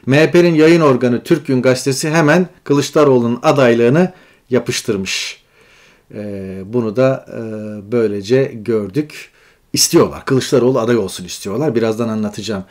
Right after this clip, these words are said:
Kılıçdaroğlu aday mı tartışmasından görüyor Hürriyet bugünkü birinci sayfasında.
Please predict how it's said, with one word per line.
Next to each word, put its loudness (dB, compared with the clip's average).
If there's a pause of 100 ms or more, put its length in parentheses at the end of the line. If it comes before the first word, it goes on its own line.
(200)
Kılıçdaroğlu 4
aday 4
mı 0
tartışmasından -4
görüyor 0
Hürriyet 2
bugünkü -2
birinci 2
sayfasında. -2